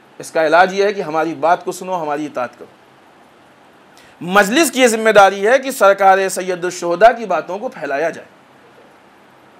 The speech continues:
اب یعنی ہم کو معلوم ہو گیا کہ مجلس کی شکل کیا ہے۔ اب ایسے مقام پہ اگر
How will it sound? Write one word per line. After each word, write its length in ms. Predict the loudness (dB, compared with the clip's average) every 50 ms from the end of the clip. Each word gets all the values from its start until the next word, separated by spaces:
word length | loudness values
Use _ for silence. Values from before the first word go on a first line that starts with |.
| _ _ _ _ _ _ _ _ _ _ _ _ _ _ _ _ _ _ _ _ _ _ _ _ _ _ _ _ _ _ _ _ _ _ _ _ _ _ _ _ _ _ _ -6 0
اب 120 | 2 4
یعنی 240 | 4 4 4 4 2
ہم 100 | 2 2
کو 100 | 2 4
معلوم 260 | 4 4 4 4 2
ہو 80 | 2 2
گیا 100 | 2 2
کہ 100 | 0 0
مجلس 300 | -2 -4 -2 -4 -4 -6
کی 80 | -6 -4
شکل 280 | -2 -2 -2 -2 -4
کیا 180 | -6 -6 -6 -6
ہے۔ 60 | -8 _ _ _ _ _ _ _ _ _ _ _ _ _ _ _ _ _ _ _ _ _ _ _ _ _ _ _ _ _ _ _ _ _ _ _
اب 100 | -2 0
ایسے 220 | 0 0 -2 -4 -4
مقام 360 | -2 -2 -2 -2 -4 -4 -4
پہ 160 | -4 0 0
اگر 240 | 2 2 2 0